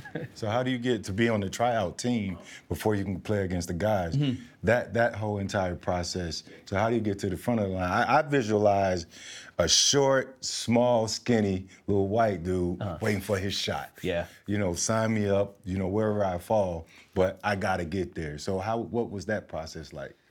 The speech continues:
Speaker 1: I was so focused on my, like, game, like, like, coming back the next year to community college and trying to get a scholarship somewhere else that I was really, I was so much of a fan. I was just excited about that night.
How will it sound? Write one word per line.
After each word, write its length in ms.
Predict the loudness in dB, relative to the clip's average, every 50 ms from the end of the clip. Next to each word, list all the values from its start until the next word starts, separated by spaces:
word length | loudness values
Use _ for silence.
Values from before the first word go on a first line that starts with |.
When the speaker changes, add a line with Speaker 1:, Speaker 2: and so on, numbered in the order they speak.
| _ _ _ _
Speaker 1:
I 100 | 0 0
was 120 | 0 2 0
so 120 | 0 0
focused 400 | 2 2 2 2 2 0 0 0
on 80 | 0 2
my, 120 | 2 0 0
like, 240 | -2 -2 -4 -4 -4
game, 380 | -2 -2 -2 -2 -4 -4 -4
like, 200 | -6 -6 -8 -6 -4
like, 160 | -4 -4 0
coming 200 | 0 0 2 4
back 220 | 4 4 2 2
the 60 | -2 -2
next 220 | -2 -2 -2 0
year 100 | -2 -2
to 80 | -2 -4
community 400 | -4 -2 0 0 0 0 -2 -2
college 420 | 0 2 2 2 2 -2 -4 -6
and 80 | -8 -6
trying 200 | -2 -2 -2 -2
to 40 | -2
get 100 | -6 -8
a 40 | -8
scholarship 520 | -2 0 0 0 0 -2 -4 -6 -10 -8
somewhere 300 | -8 -8 -6 -4 -2 0 0
else 180 | 0 -2 -4
that 240 | -6 -8 -8 -8 -10 _ _ _ -20 _ _ _ _
I 100 | -2 -2 -2
was 160 | 0 -2 0
really, 560 | 0 0 2 2 0 0 0 0 -2 -4 -8 -12 _ 2
I 60 | 2
was 80 | 4 4
so 80 | 4 2
much 160 | 2 0 -2
of 80 | -4
a 60 | -6 -2
fan. 320 | 0 0 2 2 2 2
I 20 |
was 120 | 0 -2 -2
just 120 | -6 -8
excited 300 | -8 0 2 2 2 2
about 200 | 0 -4 -4 0 0
that 180 | -2 0 0
night. 320 | 0 0 0 0 -2 -8